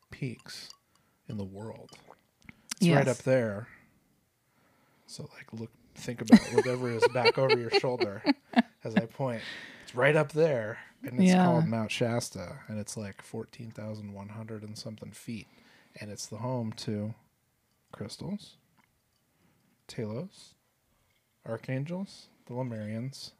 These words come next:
Speaker 1: all kinds of shit, man.
Speaker 2: <laughs> Yeah.
Speaker 1: If
Speaker 2: Uh,
Speaker 1: a, if a tree falls in the forest and nobody, wait, and nobody hears it, did it make a sound?
Speaker 2: That's right.
Speaker 1: Did we
Speaker 2: Saying.
Speaker 1: talk about this?
Speaker 2: Well, not yet.
Speaker 1: Oh, okay, good.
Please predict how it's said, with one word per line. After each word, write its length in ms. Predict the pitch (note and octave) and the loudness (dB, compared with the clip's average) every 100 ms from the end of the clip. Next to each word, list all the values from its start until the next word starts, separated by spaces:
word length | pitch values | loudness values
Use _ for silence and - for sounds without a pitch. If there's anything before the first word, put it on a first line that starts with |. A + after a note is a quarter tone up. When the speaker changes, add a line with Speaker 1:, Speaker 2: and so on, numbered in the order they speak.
| - C4+ | 0 2
Speaker 1:
all 380 | D3 D#3 D#3+ D#3 | 6 8 8 8
kinds 400 | - C4 D3 A4 | 6 6 6 4
of 140 | - - | 4 0
shit, 240 | - G2 | 0 -4
man. 460 | G4+ F#4 - F#3+ C#4 _ | 0 0 0 0 0 _
Speaker 2:
<laughs> 380 | A#3+ - _ F#3+ - _ _ - - - - - - - _ - | 0 0 _ -4 -4 _ _ -18 -16 -14 -16 -18 -20 -20 _ 6
Yeah. 460 | G#3 F#3 D3+ D3+ F3+ | 10 10 8 4 2
Speaker 1:
If 100 | F3 | 2
Speaker 2:
Uh, 60 | A2+ | 2
Speaker 1:
a, 60 | C3 - | 2 2
if 180 | C#3+ C#3+ | -2 -2
a 40 | |
tree 460 | - - D3+ D3+ C#3+ | -4 -4 -2 -2 -4
falls 800 | - B2+ B2+ C3 B2+ - - - - | -2 0 2 0 -2 -4 -12 -14 -10
in 60 | A#2 | -10
the 40 | |
forest 540 | - B2 A#2 A#2 - A#2 | -6 -2 -2 -2 -6 -8
and 100 | A2 | -8
nobody, 460 | A2 A2 A2+ B2+ - - | -8 -8 -10 -10 -14 -10
wait, 180 | F#3+ - _ - _ _ _ - | -10 -10 _ -20 _ _ _ -10
and 100 | A#2 | -6
nobody 240 | A#2+ A#2+ | -4 -4
hears 260 | A2 A#2+ A#2+ | -2 -2 -2
it, 120 | A#2 | -2
did 120 | A#2 | -4
it 60 | G#2+ | -2
make 200 | G#2+ A2 | -2 -4
a 20 | |
sound? 480 | - G2 G2 B2 C#3 _ _ _ _ _ _ _ _ _ _ | -6 -6 -4 -4 -8 _ _ _ _ _ _ _ _ _ _
Speaker 2:
That's 280 | F#3 F3+ - | 2 4 4
right. 200 | F#3 F3 | 4 4
Speaker 1:
Did 100 | - | 2
we 40 | - | 4
Speaker 2:
Saying. 300 | F#3+ E3+ D3+ | 6 6 4
Speaker 1:
talk 140 | E3 | 2
about 200 | C#3+ C#3+ | 0 -2
this? 320 | G3 - - | -4 -12 0
Speaker 2:
Well, 140 | F#3 F3+ | 4 6
not 200 | E3 E3 | 6 4
yet. 260 | F3 F#3+ F3 - - | 2 0 -2 -6 -6
Speaker 1:
Oh, 140 | A#2+ | -2
okay, 260 | C3+ C#3 C3+ | -2 -2 -8
good. 160 | - | -10